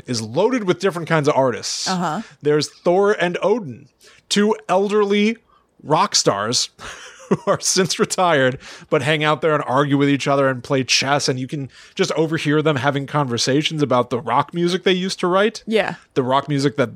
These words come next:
Speaker 1: they wrote appears in the game periodically and stuff, which is very fun.
Speaker 2: That's cool.
Speaker 1: Um, there are painters. And the thing is, Doctor Emil Hartman has noticed that in this town, when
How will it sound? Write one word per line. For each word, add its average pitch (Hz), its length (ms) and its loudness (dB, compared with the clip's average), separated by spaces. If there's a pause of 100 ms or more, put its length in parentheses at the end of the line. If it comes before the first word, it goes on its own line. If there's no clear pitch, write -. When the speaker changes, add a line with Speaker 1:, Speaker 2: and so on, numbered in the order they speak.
(480)
Speaker 1:
they 131 100 4
wrote 131 320 2
appears 139 340 0
in 135 100 -6
the 127 40 0
game 131 400 0
periodically 175 640 0
and 190 100 -8
stuff, 196 280 -2
which 127 80 -6
is 120 80 -6
very 123 240 -2
fun. 165 300 -2
Speaker 2:
That's 392 200 -4
cool. 165 220 0
Speaker 1:
Um, 127 420 4
there 139 180 4
are 131 60 2
painters. 185 720 0 (240)
And 127 100 -6
the 131 60 -6
thing 269 200 0
is, 147 120 -2
Doctor 151 280 0
Emil 139 220 2
Hartman 175 380 -2
has 123 180 -2
noticed 151 360 0
that 113 140 -2
in 151 220 -2
this 220 180 -2
town, 110 480 -12 (360)
when 123 180 -2